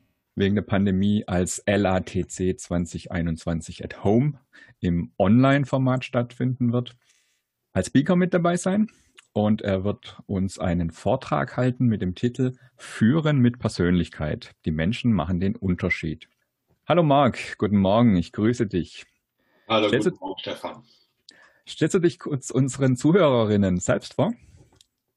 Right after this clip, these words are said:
Speaker 2: Ja, das mache ich. Ja, guten Morgen, liebe Zuhörer und Zuhörerinnen. Ich bin Marc Eichberger und, äh,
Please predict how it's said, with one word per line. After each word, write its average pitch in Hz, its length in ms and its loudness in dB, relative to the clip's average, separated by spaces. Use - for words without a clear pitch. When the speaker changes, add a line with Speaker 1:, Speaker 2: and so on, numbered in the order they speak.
Speaker 2:
Ja, 131 180 2
das 113 220 -4
mache - 240 -12
ich. - 220 -18
Ja, 123 180 0
guten 143 220 -2
Morgen, 143 280 2
liebe 139 200 0
Zuhörer 131 600 0
und 120 200 -8
Zuhörerinnen. 120 800 0
Ich 113 180 -6
bin 117 100 -2
Marc 95 260 -6
Eichberger 95 800 -10
und, 90 680 -12
äh, 90 220 -10